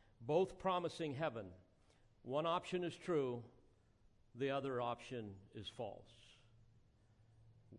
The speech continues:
The true way will be hard to enter. The false way will be easy to enter.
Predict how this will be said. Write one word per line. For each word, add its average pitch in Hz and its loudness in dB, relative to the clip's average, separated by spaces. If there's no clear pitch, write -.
The 123 -6
true 202 2
way 185 8
will 165 4
be 147 2
hard 160 2
to 160 -2
enter. 165 -2
The 117 -6
false 156 -2
way 151 0
will 120 -2
be 110 -4
easy 120 -4
to - -10
enter. 101 -14